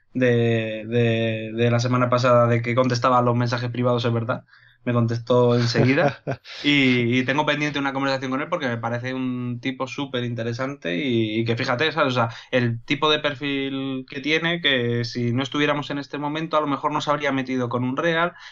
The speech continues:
Speaker 1: y fíjate lo que, lo que está haciendo, ¿no? Que nos está dejando a todos flipados. Creo
Speaker 2: Sí,
Speaker 1: que es
Speaker 2: sí.
Speaker 1: un momento para todos los desarrolladores indies o simplemente todos los aficionados al mundo de videojuegos, realidad virtual, etcétera, como para que se pueda meter la cabeza y quién sabe, ¿no? Lo que puede pasar.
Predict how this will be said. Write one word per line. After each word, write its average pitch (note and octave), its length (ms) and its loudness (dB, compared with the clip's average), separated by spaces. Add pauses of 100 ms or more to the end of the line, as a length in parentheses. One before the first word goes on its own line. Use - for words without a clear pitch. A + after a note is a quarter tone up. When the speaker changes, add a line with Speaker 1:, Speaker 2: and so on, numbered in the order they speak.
(100)
Speaker 1:
y A#2+ 80 -4
fíjate B2 800 -2 (160)
lo A#2 140 -6
que, A#2 180 -2
lo A#2 100 0
que A#2 80 -4
está A#2 140 -4
haciendo, C#3 260 -2
¿no? F#3 100 0
Que F3+ 80 -2
nos B2 120 0
está A#2 160 0
dejando B2 280 0
a A#2 80 0
todos A2+ 440 -2
flipados. A#2 420 -2 (320)
Creo C#3 120 2
Speaker 2:
Sí, C#3+ 40 0
Speaker 1:
que D3+ 60 0
es D3+ 40 -2
Speaker 2:
sí. D#3 60 -4
Speaker 1:
un D#3 80 -4
momento D3+ 420 0
para D3 240 0
todos D3 240 -4
los C3 520 2
desarrolladores B2+ 680 0
indies C#3+ 460 0
o A#2+ 220 2
simplemente C3 560 2
todos C3+ 200 4
los B2 120 0
aficionados B2 540 0
al A#2 80 0
mundo B2 280 0
de A#2 220 0 (240)
videojuegos, A#2+ 440 2
realidad B2 240 0
virtual, A#2+ 300 0
etcétera, C3 400 -2
como D#3 300 -4
para A#2+ 240 2
que A#2 140 -2
se A#2 200 0
pueda C3+ 280 2
meter D3 240 0
la C3 160 0
cabeza C#3 340 -4
y F3 80 -4
quién A#2+ 240 -4
sabe, C3 260 -6
¿no? D3+ 80 -4
Lo D#3 100 -4
que B2 100 -2
puede A#2 220 -2
pasar. G#2+ 320 -6